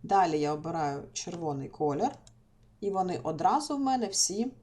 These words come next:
стали червоного кольору. Аналогічно ми робимо: давайте, наприклад, зелений зробимо, п'ять, шість оцінки. М, обираємо, так, сім у нас яким?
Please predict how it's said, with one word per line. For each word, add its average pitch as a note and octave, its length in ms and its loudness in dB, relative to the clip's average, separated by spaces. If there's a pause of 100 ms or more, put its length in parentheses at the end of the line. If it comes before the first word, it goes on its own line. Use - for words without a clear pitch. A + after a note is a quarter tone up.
стали E3 420 0
червоного D3 540 -6
кольору. - 420 -10 (640)
Аналогічно C#4+ 1000 -2
ми A3+ 220 -2
робимо: A3 520 2 (100)
давайте, D#3+ 360 -6
наприклад, D3+ 400 -6
зелений D3+ 400 -2
зробимо, C3+ 360 -8
п'ять, E3 340 -2
шість - 460 -2 (540)
оцінки. A#3 800 0 (800)
М, D#3 360 -8 (300)
обираємо, D#3 840 0 (140)
так, - 360 -10
сім - 380 -6
у C#3+ 80 -6
нас D3 320 -8
яким? G#3+ 460 0